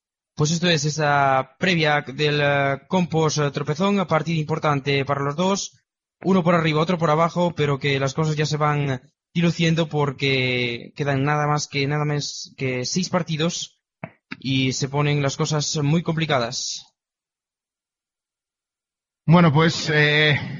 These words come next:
Speaker 2: esa previa y decir, eh, Iván, que, que bueno, que la verdad que te voy a preguntar, ¿no? No voy a dar mi opinión porque ya sabes yo qué idilio tengo con Iñaki Alonso, pero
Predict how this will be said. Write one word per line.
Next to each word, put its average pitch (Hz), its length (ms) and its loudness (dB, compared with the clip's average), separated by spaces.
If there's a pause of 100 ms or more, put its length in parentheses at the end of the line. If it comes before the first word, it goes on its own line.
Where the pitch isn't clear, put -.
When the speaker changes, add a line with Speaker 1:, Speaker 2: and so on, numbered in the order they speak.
(340)
Speaker 2:
esa 151 260 0
previa 208 760 2
y 147 140 -4
decir, 139 460 0
eh, 175 1040 2 (180)
Iván, 165 400 2
que, 131 400 -2
que 117 100 -2
bueno, 139 340 0
que 101 360 -6
la 107 100 -6
verdad 117 400 -6
que 156 720 0 (580)
te 139 80 -2
voy 160 100 0
a 185 80 -2
preguntar, 156 500 -2
¿no? 151 180 -2
No 131 180 -10
voy 180 120 -4
a 190 40 0
dar 185 160 0
mi 185 80 -2
opinión 180 380 -2
porque 160 200 0
ya 151 60 2
sabes 170 260 0
yo 170 140 0
qué 165 280 -2
idilio 160 380 -4
tengo 156 240 -2
con 156 400 2
Iñaki 156 340 -2
Alonso, 160 440 0
pero 160 400 2